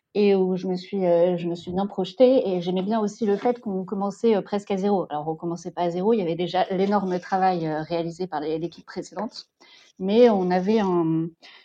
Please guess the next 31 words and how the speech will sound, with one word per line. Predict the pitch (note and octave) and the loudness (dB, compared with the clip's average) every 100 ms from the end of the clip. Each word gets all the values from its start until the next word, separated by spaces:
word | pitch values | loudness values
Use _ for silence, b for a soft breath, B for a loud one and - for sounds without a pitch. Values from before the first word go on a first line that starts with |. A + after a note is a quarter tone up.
| _ | _
un | F#3+ | -2
peu | F#3+ B3 | 0 2
carte | G#3+ - | 2 2
blanche | G#3 A3 C4 C4 - | 0 2 2 0 -4
pour, | G#3 F#3 | -2 2
heu, | F3 F3 | 2 4
remettre | F#3+ A3 A#3 | 4 2 2
la | G3+ | 0
stratégie | F#3 G#3 G3 F#3+ F#3+ | 0 -4 -2 -2 0
à | F3+ | 0
plat, | F3+ G#3 A3+ A#3+ A3+ F#3+ | 2 4 6 8 6 4
heu, | |
recréer | F3+ G3+ - G#3+ G#3+ | 2 0 0 0 2
des | F#3 | 0
programmes, | E3 - F3+ F#3+ G3 E3 | -4 -6 -2 0 0 -2
heu, | D#3+ | -4
comme | F#3 | -10
ce | - | -10
qu'on | F#3 | -8
a | E3 | -6
fait | F#3 | -2
avec | E3+ E3 | -2 -4
Tremplin | - F3 E3+ F#3 F#3 | -8 -10 -6 -4 -2
et | E3 | -2
avec | D#3 | -4
French | - E3+ D#3+ | -8 -12 -10
Tech | E3+ | -14
cent | - F3+ | -6 -4
vingt, | F#3 G#3 | -2 -4
et | G3+ | -6
cetera. | F3+ D3+ | -10 -8